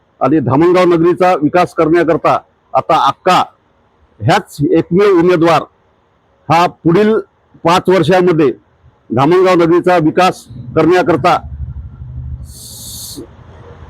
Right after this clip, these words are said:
तयार आहेत. अक्का ह्या धामणगाव नगरीमध्ये विकास कामे आणण्याकरता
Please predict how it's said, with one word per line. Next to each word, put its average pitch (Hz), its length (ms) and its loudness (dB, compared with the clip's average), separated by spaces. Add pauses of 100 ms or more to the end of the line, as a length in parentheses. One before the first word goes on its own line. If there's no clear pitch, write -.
(320)
तयार 196 280 4
आहेत. 139 200 2 (1500)
अक्का - 300 0
ह्या 170 480 2 (1300)
धामणगाव 170 440 2
नगरीमध्ये 165 680 2 (2000)
विकास 185 400 0
कामे 175 280 2
आणण्याकरता 160 800 0